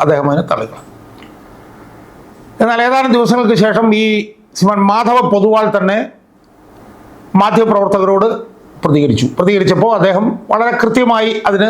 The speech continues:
മറുപടി പറഞ്ഞു. അദ്ദേഹം പറഞ്ഞു, "എം വി ഗോവിന്ദൻ അവിടെ വന്നിരുന്നു, പക്ഷേ സംസാരിച്ചത് സ്നേഹബന്ധം, സ്നേഹബന്ധം, താൻ, താനുമായിട്ടുള്ള സ്നേഹബന്ധത്തിൻ്റെ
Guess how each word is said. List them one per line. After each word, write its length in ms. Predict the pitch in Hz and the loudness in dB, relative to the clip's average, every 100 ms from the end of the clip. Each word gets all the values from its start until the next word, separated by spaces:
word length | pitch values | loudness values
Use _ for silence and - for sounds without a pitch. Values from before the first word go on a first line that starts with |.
| 220 185 | -2 -2
മറുപടി 260 | 165 151 135 | 0 0 0
പറഞ്ഞു. 220 | 135 - - | -2 -6 -4
അദ്ദേഹം 220 | 156 175 165 | -2 0 0
പറഞ്ഞു, 180 | 165 208 - - - - - - - - - - - - - - - - - | 0 -2 -4 -14 -20 -20 -20 -20 -20 -20 -20 -20 -20 -20 -20 -20 -20 -4 0
"എം 60 | 214 | 2
വി 60 | 214 | 2
ഗോവിന്ദൻ 280 | 214 208 208 190 - 196 | 2 2 0 -4 -2 -2
അവിടെ 160 | 185 175 | 0 0
വന്നിരുന്നു, 380 | 180 196 190 262 - - - - - - - - - - - - - - - - - - - - | 2 2 2 0 -4 -14 -20 -20 -20 -20 -20 -20 -20 -20 -20 -20 -20 -20 -20 -20 -20 -20 -20 -4
പക്ഷേ 180 | 196 233 302 | -2 0 0
സംസാരിച്ചത് 520 | 226 233 220 226 202 196 | 2 0 2 0 0 0
സ്നേഹബന്ധം, 720 | 202 233 208 254 233 208 220 226 - 208 - - 143 | 0 0 0 0 2 2 0 -2 -2 -2 -6 -12 -4
സ്നേഹബന്ധം, 600 | 175 214 226 240 226 214 214 196 | -2 0 0 0 0 0 0 -2
താൻ, 140 | 214 202 - | -2 -2 -2
താനുമായിട്ടുള്ള 520 | 202 226 220 220 208 208 | 0 0 -2 0 -2 0
സ്നേഹബന്ധത്തിൻ്റെ 840 | 202 220 214 226 208 202 214 214 | 0 0 2 0 0 -2 0 0